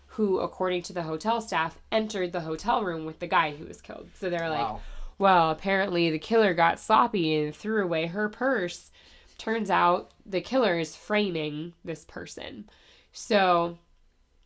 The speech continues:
Speaker 1: the person whose purse was
Speaker 2: The
Speaker 1: thrown in the
Speaker 2: person.
Speaker 1: dumpster, the person, as it were,
Speaker 2: Hi.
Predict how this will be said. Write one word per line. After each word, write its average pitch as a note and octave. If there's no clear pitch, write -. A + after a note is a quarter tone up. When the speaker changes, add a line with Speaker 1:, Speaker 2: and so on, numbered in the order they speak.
Speaker 1:
the F#3
person A3
whose E3+
purse -
was D#3
Speaker 2:
The -
Speaker 1:
thrown F3+
in E3
the D#3
Speaker 2:
person. A#3+
Speaker 1:
dumpster, E3+
the G3+
person, D3
as E3+
it -
were, F3
Speaker 2:
Hi. D#3+